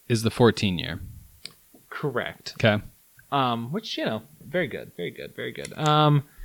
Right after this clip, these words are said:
Speaker 1: Number three.
Speaker 2: Number three.
Speaker 1: Is the twelve year.
Speaker 2: So my favorite is the original.
Speaker 1: Wow.
Speaker 2: And then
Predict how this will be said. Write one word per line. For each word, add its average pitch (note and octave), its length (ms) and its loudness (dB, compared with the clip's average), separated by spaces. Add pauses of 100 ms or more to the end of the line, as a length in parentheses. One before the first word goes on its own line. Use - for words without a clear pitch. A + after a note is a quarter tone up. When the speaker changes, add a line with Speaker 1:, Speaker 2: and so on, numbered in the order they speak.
(180)
Speaker 1:
Number C#3 340 8
three. G2+ 400 4
Speaker 2:
Number G#3+ 880 8
three. D3+ 800 6 (1040)
Speaker 1:
Is A#2+ 220 6
the C#3+ 80 8
twelve C#3 420 12
year. F2 400 6 (120)
Speaker 2:
So - 180 0
my E3+ 300 4
favorite F#3+ 840 8
is C#3 180 4
the C#3+ 120 10
original. B2+ 220 10
Speaker 1:
Wow. A2+ 840 10 (1400)
Speaker 2:
And C#3+ 180 6
then D#3+ 320 10